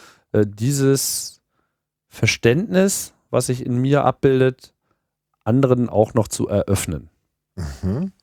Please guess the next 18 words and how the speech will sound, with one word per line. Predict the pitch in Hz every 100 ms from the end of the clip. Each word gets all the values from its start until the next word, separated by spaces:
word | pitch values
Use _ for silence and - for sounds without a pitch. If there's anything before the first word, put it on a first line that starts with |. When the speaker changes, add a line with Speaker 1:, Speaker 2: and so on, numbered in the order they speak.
| _ _ _ _ _ _ _ _
Speaker 1:
Ich | -
hab | 110
schon | - 107
früher | - 127 135
in | 123
der | 117
Schule | - 175 165
das | 147 143
immer | 143 139
gemacht, | 131 131 -
dass | 117 113
wenn | 113 110 107
irgendwie, | 101 107 107
keine | - 110 104
Ahnung, | 110 120 107
nach | 104
einer | 113
Mathestunde, | 107 113 135 - 127 131 127 131